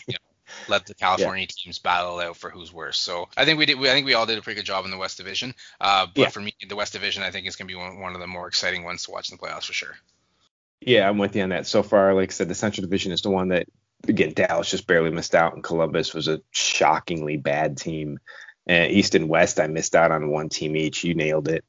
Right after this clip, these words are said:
Speaker 2: I will say, like I said, I think, I think you nailed it. I think it's going to be the Golden Knights and Avalanche that face off in the second round.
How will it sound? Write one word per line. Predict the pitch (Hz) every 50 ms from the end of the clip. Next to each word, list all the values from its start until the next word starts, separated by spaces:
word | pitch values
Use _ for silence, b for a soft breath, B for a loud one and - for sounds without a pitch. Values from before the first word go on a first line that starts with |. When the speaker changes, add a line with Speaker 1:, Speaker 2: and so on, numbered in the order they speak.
| _ - -
Speaker 2:
I | 104
will | - 90 92
say, | 92 - 95 87 85 82
like | 78 82 82 -
I |
said, | - - 85 78 76
I | 80 80
think, | - 92 82 78 - - - - _ -
I | -
think | - - 135 127 139
you | 123
nailed | 107 98 95 87 73
it. | 76 76
I | 87
think | - - 120 104 -
it's | 107 -
going | - 113 107 110
to | 110 101
be | 95 104
the | 95 101
Golden | - 98 95 95 90 85
Knights | 85 85 82 -
and | 90 78
Avalanche | 69 80 85 87 95 92 87 - -
that | 87 -
face | - 82 80 - -
off | 87 78 73 -
in | 87 76
the | 71
second | - 87 80 80 - 73
round. | 76 82 82 85 85 -